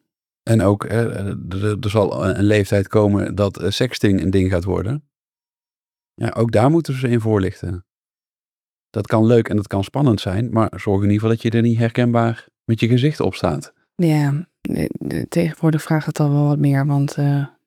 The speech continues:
Speaker 2: dat kun je, dat kun je doen. Maar als je er niet met je gezicht op staat, dan weet nog steeds een hele school dat jij het bent.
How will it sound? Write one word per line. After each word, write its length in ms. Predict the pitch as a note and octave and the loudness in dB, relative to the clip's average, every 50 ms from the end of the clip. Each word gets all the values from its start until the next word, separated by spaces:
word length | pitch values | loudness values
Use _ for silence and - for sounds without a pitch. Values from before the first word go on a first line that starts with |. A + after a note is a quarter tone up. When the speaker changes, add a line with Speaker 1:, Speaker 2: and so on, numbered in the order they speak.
| _ _ _ _ _ _ _ _ _ _ _ _ | _ _ _ _ _ _ _ _ _ _ _ _
Speaker 2:
dat 180 | - D3+ C#3+ - | -4 -4 -4 -2
kun 140 | - E3 | 0 0
je, 300 | D3+ D3 D3+ D3 C#3+ - | 2 4 2 2 0 -2
dat 180 | - D#3 D#3 - | -4 -4 -6 -4
kun 140 | - - D#3 | 0 2 2
je 100 | D3+ D3 | 4 6
doen. 300 | D3+ D3+ D#3 E3+ F#3 F#3 - | 6 6 4 4 2 -2 -2
Maar 180 | - E3+ D3+ D3+ | 0 2 2 2
als 160 | D#3+ D#3 - | 2 0 -2
je 60 | - | 0
er 80 | D3+ D3+ | 2 2
niet 160 | E3+ D#3+ - | 4 4 4
met 140 | E3+ D#3 - | 2 0 0
je 80 | - D#3 | 0 -2
gezicht 320 | D3+ D3 D#3+ D#3+ - - | 0 0 -2 -2 -2 -4
op 100 | D#3 D3 | -6 -4
staat, 260 | - - D#3+ D#3+ D#3+ | -2 -2 0 0 0
dan 80 | D#3+ D#3+ | 0 2
weet 140 | D#3 D3 - | 0 0 0
nog 120 | - - | -2 -2
steeds 260 | - - F3 F3+ - | 0 0 0 2 2
een 60 | F3+ E3+ | 0 2
hele 200 | D#3+ D#3+ D#3 D#3 | 2 4 2 2
school 240 | D3 - - C#3+ C#3+ | 0 0 -2 0 0
dat 140 | C#3+ C3+ | 0 0
jij 160 | B2 C3+ B2+ B2+ | -2 -2 -4 -4
het 80 | C3 B2+ | -4 -4
bent. 320 | B2+ B2+ B2+ B2+ - - | -4 -4 -6 -8 -10 -14